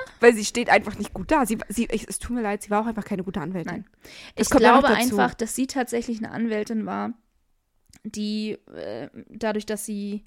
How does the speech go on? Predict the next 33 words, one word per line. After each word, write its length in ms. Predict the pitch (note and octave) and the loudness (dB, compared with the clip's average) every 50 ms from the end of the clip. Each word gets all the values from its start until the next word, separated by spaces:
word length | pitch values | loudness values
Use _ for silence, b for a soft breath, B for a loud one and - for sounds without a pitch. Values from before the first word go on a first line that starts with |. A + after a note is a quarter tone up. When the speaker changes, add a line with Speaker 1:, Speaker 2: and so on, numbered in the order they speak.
| _ _ _ _ _ | _ _ _ _ _
Speaker 2:
ja 120 | - G3+ G3 | -4 -4 -4
für 120 | - - | -4 -8
Zivilprozesse 800 | - - - G#3 G#3 B3 C4 - - C4+ - - C4 A#3+ - - | -12 -8 -6 -2 -2 -2 -2 -2 -6 -8 -6 -4 -4 -4 -4 -4
ausschließlich 920 | G#3+ A#3 - - - _ _ - - - - A#3 A3+ - A#3 A3 - - | -6 -6 -6 -8 -12 _ _ -14 -10 -8 -6 -6 -6 -6 -6 -8 -6 -4
Anwältin 400 | G#3+ A3 G#3+ G#3+ G#3+ G#3+ A3 G#3 F#3 | -2 -2 0 0 -2 -2 -2 -4 -6
ist 220 | G#3+ A3+ - - | -6 -8 -10 -10
und 120 | - F#3+ F#3+ | -10 -10 -10
nicht 120 | G3 - | -12 -12
für 60 | - - | -16 -18
Kriminal-, 360 | - - G3+ G3 G3+ G3+ G#3+ b b b b b b b b b b b _ | -14 -12 -10 -8 -8 -8 -10 b b b b b b b b b b b _
und 320 | - A3+ A3 A3 - - - - | -2 -2 -2 -2 -4 -8 -12 -12
Zivilprozesse 760 | - - A#3+ G#3+ A#3+ B3+ B3+ - B3+ A#3 - A#3+ A#3 A3+ A3+ | -8 -6 -4 -4 -4 -4 -4 -6 -8 -6 -4 -4 -4 -2 -2
in 60 | G#3+ | -4
den 140 | A3 A3 G#3 | -4 -4 -4
U 120 | C3+ F#3 | -4 -4
S 180 | A3 G#3 - - | -4 -4 -6 -6
A 340 | - F3+ G3+ G3+ G3+ G3+ G3+ - | -6 -4 -2 -2 -2 -2 -2 -2
häufig 320 | G#3+ G#3 G3+ - G3+ - | -2 -2 -2 -6 -10 -8
gar 140 | - F3+ F3+ | -6 -6 -6
nicht 140 | G#3 A3 - | -6 -6 -8
erst 180 | - G3 - - | -10 -12 -10 -10
vor 140 | - G3+ | -8 -8
Gericht 260 | F#3+ F#3 G3 - - - | -8 -8 -8 -10 -8 -6
landen, 320 | G3 G3 G#3 A#3+ - E4 F#4 _ _ _ _ | -4 -4 -4 -4 -6 -8 -10 _ _ _ _
Speaker 1:
Mhm. 420 | - G3+ F#3+ F#3 F#3+ F#3 F3+ A3 A#3 | -4 -2 -2 -2 -2 -2 -2 -4 -4
Speaker 2:
sondern 220 | - A3+ G3+ G3+ | -4 -4 -2 -2
im 100 | G#3 G#3 | -4 -4
Vorfeld 380 | G#3 - G#3+ G3+ G3+ A3 G#3 G3+ | -4 -4 -4 -4 -4 -4 -8 -8
geklärt 380 | - - - - G3 F#3 - - | -10 -14 -14 -10 -10 -10 -10 -10
werden. 260 | - A2 - - G#3+ - _ _ _ _ _ _ _ _ _ _ _ _ _ - | -10 -10 -10 -10 -12 -12 _ _ _ _ _ _ _ _ _ _ _ _ _ -2
Und 680 | A3 A3+ A3+ A3+ A3+ A3+ A3+ A3+ A3+ A3 - - - _ _ _ _ _ _ | 0 2 2 2 2 0 0 -2 -2 -4 -6 -10 -14 _ _ _ _ _ _
sie 280 | - G#3+ G#3+ A3+ A3+ G3 | -10 -6 -4 -2 0 0
ist 340 | A3 A3+ - - _ _ | 0 0 -2 -6 _ _